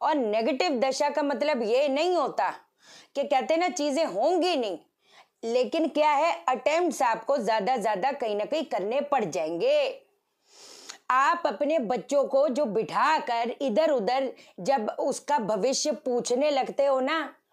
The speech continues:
आप मुझे खुद बताओ, खुद तो आप लोग भटके हुए लोग हो ही हो। कहते हैं ना, अपने बच्चों को काय को ऐसे सिखा रहे हो?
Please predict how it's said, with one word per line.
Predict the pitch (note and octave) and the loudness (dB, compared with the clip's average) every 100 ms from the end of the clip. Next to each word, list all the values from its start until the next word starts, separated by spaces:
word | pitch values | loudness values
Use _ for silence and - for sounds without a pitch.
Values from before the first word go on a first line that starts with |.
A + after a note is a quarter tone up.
| - | -6
आप | A#3 A#3+ C#4+ - | 0 2 2 0
मुझे | C4 C4+ C#4+ | -2 0 0
खुद | - B3 | 0 -2
बताओ, | A3 G3 F#3+ C#4 D#4+ B3 - _ _ _ - | 0 0 0 2 2 0 -6 _ _ _ -2
खुद | C#4 G#3+ | 0 2
तो | C#4+ C4+ | 2 4
आप | D#4 C#4 C4+ | 4 2 2
लोग | D4 C#4+ E3 | 2 0 -2
भटके | G3+ F#3 - | -4 0 2
हुए | D#4 D#4+ | 4 4
लोग | D#4 D4 C4 | 4 2 2
हो | A3+ | 2
ही | D4+ F4+ | 4 4
हो। | B3 G#3 - _ _ _ _ - _ | 2 -2 -4 _ _ _ _ -20 _
कहते | - D4 A#3 | -2 -2 2
हैं | E4 | 2
ना, | E4+ F4+ - - _ _ _ - | 4 2 -2 -8 _ _ _ -6
अपने | C#4 - D#4 G4 | -4 0 2 2
बच्चों | F#3+ C4+ C4+ C#4+ F4 | 2 -2 -2 0 2
को | C#4+ F#4 | 2 0
काय | - D#4+ E4+ | 2 2 2
को | E4 F#4+ | 2 2
ऐसे | F4+ E4 E4+ B3+ | 4 2 0 0
सिखा | D4 D4+ | 0 2
रहे | D4+ D#4 | 2 2
हो? | C4 F#3 | 0 -4